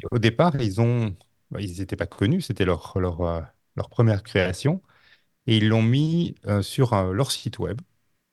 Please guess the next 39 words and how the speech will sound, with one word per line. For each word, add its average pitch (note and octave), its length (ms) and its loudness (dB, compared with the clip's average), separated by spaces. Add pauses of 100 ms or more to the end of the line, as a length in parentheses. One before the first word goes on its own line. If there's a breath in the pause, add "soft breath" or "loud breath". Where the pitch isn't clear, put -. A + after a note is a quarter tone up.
(640)
à A2+ 80 0
partir A2 340 2
de, F#2 180 0
de F#2 120 -2
deux F2+ 120 -2
mille F2+ 160 0
dix. C#3+ 240 0
Donc, G2 300 0
il F2+ 60 0
était F#2 160 -2
en F#2 100 2
écoute, A#2 380 -4
euh, F2+ 260 0 (520)
en G2+ 100 0
écoute A2 240 0
gratuite, G#2 520 -2
mais G#2 220 4
j'imagine G#2 580 2
que G#2 100 0
le F#2 120 2
réseau G2 540 0
d'un E2+ 260 -4
créateur F#2+ 520 -2
de F2+ 60 0
musique F#2 280 -4
de F#2+ 100 2
pub B2 280 0 (640 soft breath)
a G2+ 120 2
fait A#2 280 2
que G#2+ 400 2 (200)
des G#2 160 2
blogueurs G#2 360 2
ont A#2 80 0
commencé G2+ 380 -2
à G#2 60 2
s'intéresser G2+ 640 -2
à G#2 60 0
cette - 220 -6
musique G#2 580 -4